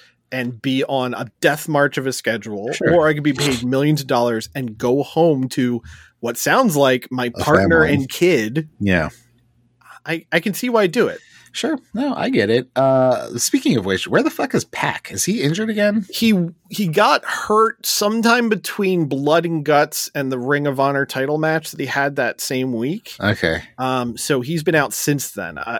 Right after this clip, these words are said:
Speaker 1: I feel like people saw him at Wembley, um, but I don't know what his timetable is. Like
Speaker 2: Gotcha.
Speaker 1: him, Jamie Hayter, she needs to be back in the mix pretty desperately.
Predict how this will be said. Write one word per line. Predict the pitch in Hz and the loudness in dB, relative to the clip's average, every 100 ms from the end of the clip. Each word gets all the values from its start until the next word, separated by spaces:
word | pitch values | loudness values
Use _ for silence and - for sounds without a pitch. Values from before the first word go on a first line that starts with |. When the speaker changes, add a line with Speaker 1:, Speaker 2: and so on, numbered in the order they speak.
| - | -8
Speaker 1:
I | 127 | -4
feel | - 180 | 2 4
like | 185 160 | 4 2
people | 156 156 156 | -2 -8 -6
saw | - 139 131 | -2 2 4
him | 147 156 | 4 0
at | 120 | -2
Wembley, | - 127 202 233 285 285 _ _ _ _ _ - | -2 0 0 2 2 0 _ _ _ _ _ -8
um, | 123 120 113 107 107 _ 156 _ | -6 -4 -6 -8 -12 _ -20 _
but | 147 | 0
I | 123 | 2
don't | 139 139 | 0 0
know | 139 | 0
what | 131 | 0
his | 127 | -2
timetable | - 127 127 117 104 101 | -4 -4 -4 -4 -6 -6
is. | 87 76 - - | -8 -10 -12 -4
Like | 127 123 | 0 0
Speaker 2:
Gotcha. | 156 | 0
Speaker 1:
him, | 165 240 233 | 0 0 0
Jamie | 170 190 196 | 0 0 0
Hayter, | 135 156 175 185 180 160 | -2 0 0 0 -2 -4
she | - 143 | -10 -6
needs | 151 151 | -4 -2
to | |
be | 151 | -2
back | 147 151 151 | 2 2 0
in | |
the | 139 | -4
mix | 139 147 | -4 -4
pretty | - 156 139 | -4 -4 0
desperately. | 147 147 - 143 143 135 | 0 0 -2 0 2 2